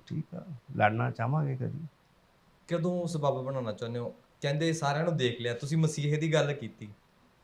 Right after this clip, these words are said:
Speaker 1: ਹੂੰ।
Speaker 2: ਲੋਕ ਕਹਿੰਦੇ ਅਸੀਂ ਸਾਰਿਆਂ ਨੂੰ ਦੇਖ ਲਿਆ, ਹੁਣ ਮੌਕਾ ਇੱਧਰ ਵੀ ਦਿੱਤਾ ਹੋਇਆ। ਕੀ ਲੱਗਦਾ ਕਿ ਜੇ ਤੁਸੀਂ ਆਉਂਦੇ ਹੋ, ਤੁਹਾਨੂੰ ਵੀ ਮੌਕਾ ਦੇ ਕੇ ਦੇਖ ਲੈਣਗੇ ਲੋਕ ਵੀ ਅਸੀਂ ਦੇਖ ਲਿਆ ਲੁਧਿਆਣੇ ਤੋਂ ਇਸ ਵਾਰ?
Speaker 1: ਨਹੀਂ, ਕਰਾਂਗੇ ਟਰਾਈ ਆਪਾਂ ਵੀ।
Speaker 2: ਤੇਈ 'ਚ ਫਿਰ
Speaker 1: ਹਾਂ।
Speaker 2: ਤਿਆਰ ਹੋ ਫਿਰ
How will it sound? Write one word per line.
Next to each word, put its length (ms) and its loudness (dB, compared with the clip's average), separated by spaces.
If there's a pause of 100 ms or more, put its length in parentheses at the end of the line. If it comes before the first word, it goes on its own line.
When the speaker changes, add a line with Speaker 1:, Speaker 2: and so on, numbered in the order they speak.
Speaker 1:
ਹੂੰ। 300 -2 (380)
Speaker 2:
ਲੋਕ 280 4
ਕਹਿੰਦੇ 240 6
ਅਸੀਂ 140 4
ਸਾਰਿਆਂ 300 4
ਨੂੰ 100 -2
ਦੇਖ 220 -2
ਲਿਆ, 200 -4 (460)
ਹੁਣ 100 -2
ਮੌਕਾ 360 0
ਇੱਧਰ 220 -2
ਵੀ 60 -4
ਦਿੱਤਾ 340 -4
ਹੋਇਆ। 220 -6
ਕੀ 540 -16
ਲੱਗਦਾ 260 2
ਕਿ 120 2
ਜੇ 100 4
ਤੁਸੀਂ 480 -2
ਆਉਂਦੇ 280 2
ਹੋ, 180 -2 (200)
ਤੁਹਾਨੂੰ 260 0
ਵੀ 60 0
ਮੌਕਾ 260 -2
ਦੇ 120 -2
ਕੇ 120 -4
ਦੇਖ 240 -6
ਲੈਣਗੇ 240 -2
ਲੋਕ 280 -6
ਵੀ 240 -4
ਅਸੀਂ 200 -8
ਦੇਖ 200 -2
ਲਿਆ 120 -2
ਲੁਧਿਆਣੇ 340 -2
ਤੋਂ 120 -2
ਇਸ 160 -6
ਵਾਰ? 300 -8
Speaker 1:
ਨਹੀਂ, 180 0 (100)
ਕਰਾਂਗੇ 380 8
ਟਰਾਈ 340 -2
ਆਪਾਂ 260 -8
ਵੀ। 120 -10 (420)
Speaker 2:
ਤੇਈ 200 0
'ਚ 40 -6
ਫਿਰ 180 2
Speaker 1:
ਹਾਂ। 80 -2
Speaker 2:
ਤਿਆਰ 240 2
ਹੋ 80 -4
ਫਿਰ 280 -4